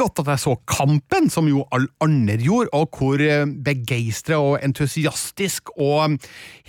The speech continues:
helt, eh, vanvittig emosjonell jeg ble da vi faktisk slo dem, fordi Brasil var jo det aller beste fotballaget på den tida, og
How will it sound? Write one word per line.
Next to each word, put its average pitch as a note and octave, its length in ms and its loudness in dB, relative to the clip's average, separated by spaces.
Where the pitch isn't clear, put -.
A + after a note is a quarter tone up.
helt, D3+ 500 0
eh, D3 640 2
vanvittig D3 720 0
emosjonell D3 640 2
jeg C3+ 160 0
ble D3 180 0
da C#3 160 4
vi C3+ 80 4
faktisk - 560 -2
slo A#2 560 2
dem, C4 320 4
fordi C3+ 260 2
Brasil C#3 540 -2
var G2 160 -2
jo B2+ 180 0
det B2+ 220 2
aller B2+ 240 2
beste D#3 480 0
fotballaget D3 560 2
på F#3 80 -2
den F3+ 400 2
tida, G#3+ 240 2
og E3 460 0